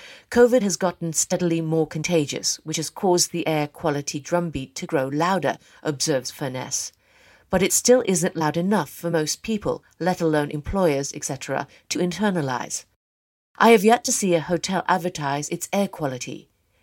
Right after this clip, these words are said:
He argues that the covid nineteen pandemic must be seen as a call to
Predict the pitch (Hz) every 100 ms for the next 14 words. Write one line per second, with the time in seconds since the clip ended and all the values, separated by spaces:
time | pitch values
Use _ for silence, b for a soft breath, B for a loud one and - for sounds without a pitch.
0 | _ _ _ - - 175 156 135 - 147
1 | 147 - 180 160 151 156 151 180 160 151
2 | 151 135 139 165 - B B 202 - 220
3 | - 185 170 151 156 - 147 -